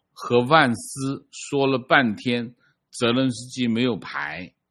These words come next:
到今天没牌的居然是习近平，果然失道寡助。OK，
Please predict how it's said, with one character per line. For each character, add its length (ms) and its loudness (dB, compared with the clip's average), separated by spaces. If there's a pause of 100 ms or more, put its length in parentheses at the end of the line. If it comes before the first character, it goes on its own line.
(560)
到 220 4
今 240 -2
天 180 -2
没 200 0
牌 180 -6
的 140 -2
居 180 -6
然 180 -2
是 140 -8
习 240 -10
近 240 -2
平， 480 -14 (560)
果 240 -4
然 220 2
失 240 -10
道 220 2
寡 380 -8
助。 320 -12 (100)
OK， 460 -8